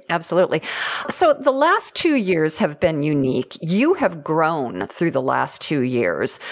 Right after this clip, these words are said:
How have they affected you from either a, a mindset or a personal issue or a business issue? What's different now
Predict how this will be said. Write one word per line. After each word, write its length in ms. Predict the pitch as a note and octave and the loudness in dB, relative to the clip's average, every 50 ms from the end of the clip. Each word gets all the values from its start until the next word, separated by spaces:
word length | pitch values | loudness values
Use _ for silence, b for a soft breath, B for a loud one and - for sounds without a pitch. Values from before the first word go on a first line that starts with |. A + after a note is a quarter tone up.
| B B B B B B | B B B B B B
How 420 | - - - - C#4 D4+ F#4+ B4+ B4 | -4 -4 0 4 4 6 6 6 4
have 340 | - - D#4+ B3+ A#3+ A3 - | 2 2 2 2 2 2 0
they 200 | G#3+ G#3 G#3 G3+ | 2 2 4 2
affected 800 | - F#3+ - - - F#3 E3+ - - - - G3 C3+ - - - | 2 0 -2 -2 -2 -2 -2 -2 -2 -2 -2 -2 -2 -2 -4 -2
you 400 | D#3+ D3 D3 C#3+ C#3 C#3 C#3 C#3 B B B B | 0 2 2 4 4 2 2 -2 B B B B
from 480 | B - - - G3+ F#3 F3 F3 F3 - - - _ _ _ _ _ _ - - | B -6 0 2 2 4 4 2 0 -2 -6 -8 _ _ _ _ _ _ 0 2
either 400 | G3+ G#3+ A3 A3 G#3 G3+ F#3 - | 2 2 4 4 2 2 4 4
a, 300 | F3 E3+ E3+ E3 D#3+ - - - | 2 2 2 2 0 -2 -2 -2
a 120 | D#3+ D#3 | -2 0
mindset 680 | D3+ E3 E3 E3+ F#3+ G3+ G#3+ A3+ A3+ - - A3+ G#3 G3+ | 0 0 0 2 2 2 2 0 -2 -2 0 2 2 2
or 100 | F#3+ D#3+ | 2 2
a 60 | D#3 | 0
personal 500 | - - - A3 A3 G#3+ - A#3+ G3+ F#3+ | -2 -2 -2 0 0 0 2 2 2 2
issue 260 | F3+ F3+ F3+ - F3 | 2 2 0 0 0
or 100 | D#3 D#3+ | 0 0
a 40 | D3+ | 0
business 440 | D#3 - F3 E3+ - F#3+ D#3+ - - | 0 0 -2 0 0 -2 -2 -2 0
issue? 260 | D#3 C#3+ - - E3 D#3 B B B B | -2 0 0 0 -2 -2 B B B B
What's 280 | A3+ D#4 F#4+ - - B3 | 0 0 0 -2 -4 -8
different 760 | G3 E3+ F3 F#3 G#3 A3 - - D#4 F#3+ F3+ - - - - | -8 -2 0 2 2 2 2 0 0 0 -2 -4 -8 -6 -2
now 640 | D#3+ D#3+ D#3+ D3+ D3+ D3+ D3+ C#3 B2+ G2+ - - | 0 0 0 2 2 2 2 2 2 2 0 0